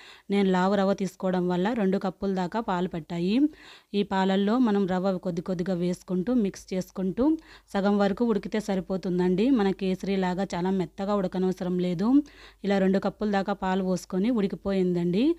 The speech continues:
ఇలా ఉడికిపోయిన రవ్వలేకి మనము షుగర్ యాడ్ చేసుకుందామండి. ముప్పావు కప్పు దాకా షుగర్ వేసుకుంటున్నాను. ఒక కప్పు రవ్వకి ముప్పావు కప్పు దాకా షుగర్ వేసుకుంటున్నాను. ముప్పావు కప్పు షుగర్ అయితే పర్ఫెక్ట్‌గా సరిపోతుందండి. ఈ రవ్వలేకి షుగర్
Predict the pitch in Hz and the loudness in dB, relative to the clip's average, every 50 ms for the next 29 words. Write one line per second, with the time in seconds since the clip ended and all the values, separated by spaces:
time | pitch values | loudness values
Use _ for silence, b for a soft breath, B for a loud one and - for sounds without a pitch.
0 | B B B B B - 190 196 190 185 190 196 196 220 185 - 190 196 202 226 | B B B B B -4 0 0 2 2 2 0 0 -2 -2 -2 -2 0 0 0
1 | 254 254 202 180 170 180 190 196 190 185 175 - 214 226 262 254 214 190 185 202 | 0 0 0 0 0 2 2 2 2 2 0 -2 -4 -2 0 0 2 2 2 2
2 | 254 240 - - 180 170 208 220 233 208 180 180 165 - 180 170 - - - 175 | 0 -2 -2 -4 -4 -2 0 0 0 0 0 -2 -4 -4 -8 -8 -8 -8 -8 -4
3 | 175 180 175 175 175 175 170 170 214 262 294 311 302 B B B B B B B | -4 -2 -2 -2 -2 -2 0 0 2 4 4 2 2 B B B B B B B
4 | 202 190 - - 202 202 185 - 190 - - 190 196 190 180 240 269 - - 196 | -10 -6 -2 0 0 0 0 -2 -4 -4 -2 -2 -2 0 0 -2 -2 -2 -2 -2
5 | 190 196 185 175 180 165 - - - 175 165 180 175 175 175 170 170 180 214 247 | 0 0 0 0 -2 -2 -4 -6 -6 -6 -4 -2 -2 0 0 0 0 0 2 2
6 | 220 180 202 175 - 190 185 - - 202 190 185 185 175 185 175 160 - 180 220 | 0 -2 -2 -4 -6 -6 -6 -6 -6 -4 -2 -2 0 0 -2 -4 -4 -4 -4 0
7 | 285 302 240 185 175 - 190 185 185 170 180 175 - - 165 180 170 - 226 247 | 2 2 2 2 0 -2 -4 -4 -4 -4 -6 -8 -8 -6 -6 -6 -4 -4 -6 -6
8 | - - 175 180 180 180 175 175 160 - - - 175 170 - 175 175 170 170 170 | -4 -4 -4 -2 -2 -2 -2 -4 -6 -6 -6 -6 -6 -4 -4 -2 -2 -2 0 0
9 | 180 208 254 294 311 311 B B B B B B B 196 175 - 202 202 196 190 | 0 2 4 4 2 2 B B B B B B B -6 -4 0 2 2 2 0
10 | 196 185 - - 214 - 180 170 185 180 180 180 160 - 208 254 269 - 196 190 | -2 -6 -4 -4 -4 -4 -2 -2 0 0 0 -2 -2 -4 -4 -6 -4 -2 -4 -4
11 | - - 190 156 - - 202 196 - 180 175 165 - 185 180 - 180 175 180 175 | -4 -4 -8 -8 -6 -6 -6 -6 -4 -6 -8 -8 -6 -8 -6 -4 -2 -2 0 0
12 | 175 180 175 196 233 294 330 320 - _ _ _ _ _ _ _ _ _ _ _ | 0 0 2 2 4 4 4 2 0 _ _ _ _ _ _ _ _ _ _ _
13 | _ _ _ - 208 196 180 190 175 196 202 202 196 190 - - 233 285 302 - | _ _ _ -4 -2 0 2 2 4 4 4 4 4 2 0 0 0 0 0 0
14 | - 214 180 202 196 | 0 0 2 2 2